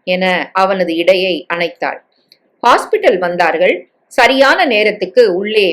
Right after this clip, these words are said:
மணிமேகலை அடுத்த பேஷண்டை அழைக்க, மலர்விழிதான் அது. இருவரும் சென்றார்கள். உள்ளே செல்வதற்கு முன்,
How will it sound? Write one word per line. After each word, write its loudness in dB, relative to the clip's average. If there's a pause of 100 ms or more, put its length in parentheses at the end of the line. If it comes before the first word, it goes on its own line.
மணிமேகலை 0 (100)
அடுத்த 0
பேஷண்டை -4
அழைக்க, 0 (520)
மலர்விழிதான் 0
அது. -6 (440)
இருவரும் 2
சென்றார்கள். 0 (280)
உள்ளே 2
செல்வதற்கு -2
முன், -6